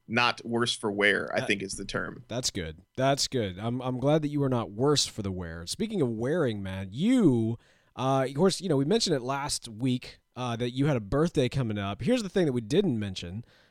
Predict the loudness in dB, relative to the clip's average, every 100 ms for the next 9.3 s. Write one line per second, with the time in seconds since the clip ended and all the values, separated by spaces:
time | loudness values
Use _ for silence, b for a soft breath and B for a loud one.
0 | b -2 0 2 4 4 2 -2 -6 -6
1 | -4 -4 -4 -2 -2 0 0 -2 -2 -4
2 | -4 -4 -6 -4 -2 -2 -4 -10 b b
3 | b -2 4 6 6 4 2 0 2 2
4 | 4 4 4 4 4 4 0 -2 -2 0
5 | 4 4 4 2 -2 0 0 0 -2 -2
6 | -2 0 0 0 0 0 0 0 0 -2
7 | -2 -2 0 2 0 0 -4 -4 -4 -4
8 | -4 -2 -2 0 -2 0 4 4 2 0
9 | 4 4 4